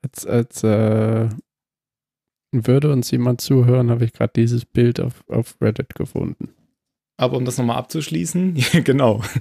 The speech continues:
Speaker 2: das ist Tim Curry, oder? Ja.
Speaker 1: Ja.
Speaker 2: Ich finde jetzt den neuen Clown nicht schlechter als den ersten. Ich habe ja am Anfang gedacht, der kommt bestimmt nicht an Tim Curry ran, aber das ist, also der ist, der ist halt, halt anders aufgemacht. Der, der alte Clown, das war so ein aktueller Clown und der hier ist ja eher so einer aus dem achtzehnten Jahrhundert.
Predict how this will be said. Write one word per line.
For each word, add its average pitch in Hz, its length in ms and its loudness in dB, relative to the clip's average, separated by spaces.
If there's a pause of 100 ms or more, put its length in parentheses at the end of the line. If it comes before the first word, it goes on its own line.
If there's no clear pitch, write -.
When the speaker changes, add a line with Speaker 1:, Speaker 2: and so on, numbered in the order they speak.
Speaker 2:
das 123 160 0
ist 160 140 -2
Tim 175 180 0
Curry, 113 360 2
oder? 131 300 0
Ja. - 160 -6 (640)
Speaker 1:
Ja. 180 240 0 (220)
Speaker 2:
Ich 120 160 -4
finde 143 320 0
jetzt 139 180 2
den 120 100 4
neuen 123 260 2
Clown 143 340 2
nicht 147 200 2
schlechter 110 340 -4
als 110 180 -4
den - 160 -6
ersten. 107 480 -6
Ich 110 140 -6
habe 117 180 0
ja 110 40 6
am 107 100 2
Anfang 147 320 0
gedacht, 151 440 0
der 117 260 2
kommt 117 240 0
bestimmt 131 260 -2
nicht 123 140 -2
an 120 100 0
Tim 117 180 -2
Curry 117 300 -2
ran, 151 320 -2
aber 139 340 0 (760)
das 123 180 -2
ist, - 320 -6
also 143 200 0
der 143 140 4
ist, - 240 -2
der 151 120 2
ist 151 100 -2
halt, 147 340 -2
halt 135 240 -2
anders 147 320 2
aufgemacht. 123 640 0
Der, 117 160 2
der 113 260 2
alte 123 260 0
Clown, 165 280 2
das 165 160 -2
war 135 140 4
so 127 140 0
ein 123 260 -2
aktueller 160 520 0
Clown 151 300 2
und 135 140 0
der 127 80 2
hier 139 180 2
ist 131 120 -2
ja 127 80 0
eher 131 240 2
so 131 200 0
einer 123 220 0
aus 120 140 0
dem 120 100 -6
achtzehnten 120 400 -4
Jahrhundert. 117 540 -4